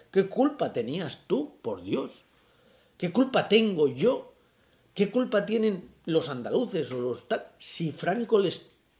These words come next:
trató mucho peor a los andaluces, a los extremeños o a los castellanos que a los catalanes, pero mucho peor. Ellos tuvieron la lengua, pero aquellos,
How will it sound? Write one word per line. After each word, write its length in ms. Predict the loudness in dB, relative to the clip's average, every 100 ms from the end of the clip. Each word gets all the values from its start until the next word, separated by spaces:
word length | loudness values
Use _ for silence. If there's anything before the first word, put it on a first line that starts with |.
| -8
trató 340 | -6 -2 0
mucho 460 | 2 4 4 6 4
peor 340 | 4 0 0
a 60 | -2
los 160 | -6 -8
andaluces, 540 | -6 -4 -4 -4 -8 -8
a 80 | -4
los 120 | -4
extremeños 460 | -4 -10 -6 -6 -8 -8
o 180 | 0 2
a 40 |
los 200 | 2 -2
castellanos 640 | -6 -10 -8 -4 -2 -2 -4 -8 -4
que 80 | -2
a 40 |
los 120 | -2
catalanes, 640 | -6 -8 -4 -4 -4 -8 -14 _ _ -6
pero 180 | -4 -2
mucho 280 | 0 0
peor. 380 | 0 0 0 -2 -12 _ _ _
Ellos 180 | -2 -2
tuvieron 260 | 0 0 0
la 60 |
lengua, 380 | 0 2 0 -2 -16 _ _
pero 180 | -10 -10
aquellos, 460 | -6 -2 -2 -4